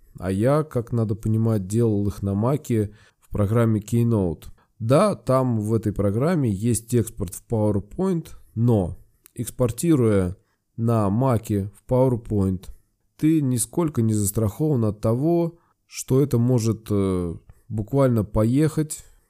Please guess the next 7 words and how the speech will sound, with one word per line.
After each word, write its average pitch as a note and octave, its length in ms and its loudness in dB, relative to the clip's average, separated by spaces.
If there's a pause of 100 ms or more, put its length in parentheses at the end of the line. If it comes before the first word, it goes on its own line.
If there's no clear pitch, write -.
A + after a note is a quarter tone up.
(120)
при A2+ 120 0
запуске A2+ 540 0
на G#2+ 540 0
Windows G#2 420 -2
компьютере. G2 580 -4 (400)
Больше C#3 380 0
того, F#2+ 400 0